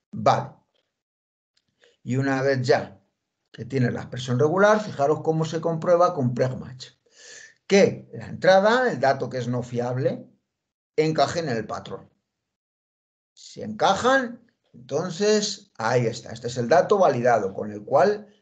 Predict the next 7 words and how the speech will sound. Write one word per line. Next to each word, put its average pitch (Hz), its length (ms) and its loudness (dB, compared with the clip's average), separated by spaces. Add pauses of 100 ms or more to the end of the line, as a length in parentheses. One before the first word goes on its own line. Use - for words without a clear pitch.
trabajaré - 1000 -2 (180)
en 214 560 -2
mi, 156 560 -2
eh, 120 180 2
P 123 160 2
H 123 220 -4
P. - 180 -20